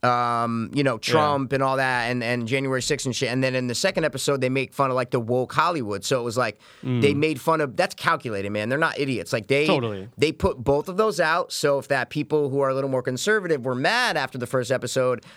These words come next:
Speaker 1: they'll watch the second one and be like, "Oh, no, okay, they made fun of woke people." And, but I
Speaker 2: Right.
Speaker 1: think they're missing the point, is that we don't care who you make fun of as long as it's funny
Speaker 2: Right.
Speaker 1: and as long as you make fun of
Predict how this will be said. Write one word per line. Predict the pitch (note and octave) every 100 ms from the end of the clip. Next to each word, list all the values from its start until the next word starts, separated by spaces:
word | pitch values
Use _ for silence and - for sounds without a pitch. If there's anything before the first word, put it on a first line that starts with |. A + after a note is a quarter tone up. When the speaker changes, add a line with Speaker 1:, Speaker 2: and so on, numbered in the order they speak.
| -
Speaker 1:
they'll | C#3 D3
watch | D3+ -
the | B2+
second | - G3+ F#3 C3+
one | C#3 C3+ C3 B2+ - -
and | C3
be | C3+
like, | C3 G#2+
"Oh, | F#3 A3+ G#3+
no, | G#3 B3+ A3+
okay, | A3+ G3+
they | F#3 F3+
made | F#3 F3
fun | F#3
of | F3
woke | E3 A3 -
people." | C#3+ B2 A2+ F2+ - - _ _
And, | - C3+ C#3 C#3 C3
but | C#3
I |
Speaker 2:
Right. | C#3
Speaker 1:
think | D#3 C3+
they're | D3
missing | B2+ B2+ C3+ D3 C3
the |
point, | G2+ - C#3 C#3 E2
is | G#2+
that | A#2 A2 - _ _
we | - B2+
don't | D#3+ D#3+
care | - D#3 D3+
who | C3
you | B2+ A#2+
make | A#2 G#2
fun | - G2
of | A#2 D3+ A2+
as | A2+
long | A#2+ B2
as | D#3 E3+
it's | E3+
funny | - - - A#2+ B2 G3 C4+
Speaker 2:
Right. | F#3+ F3+ - _ _
Speaker 1:
and | C#3+ C#3+
as | C3
long | D3 D#3+
as | E3+
you | F#3
make | D3 D#3
fun | - F3
of | F3